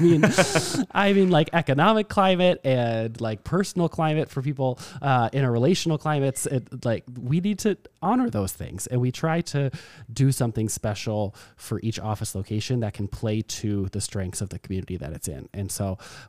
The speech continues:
Speaker 1: with that being said, anybody who's going up to Duluth,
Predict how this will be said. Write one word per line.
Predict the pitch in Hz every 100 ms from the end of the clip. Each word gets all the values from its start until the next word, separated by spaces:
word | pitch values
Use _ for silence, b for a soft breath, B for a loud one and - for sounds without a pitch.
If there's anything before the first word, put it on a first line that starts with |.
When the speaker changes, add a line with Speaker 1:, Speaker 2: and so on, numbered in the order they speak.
| -
Speaker 1:
with | 127 165 -
that | 117 92 -
being | 101 92
said, | - 92 95 -
anybody | 123 123 110 104
who's | 101 110 -
going | 101 98
up | 92 -
to |
Duluth, | 104 104 107 131 -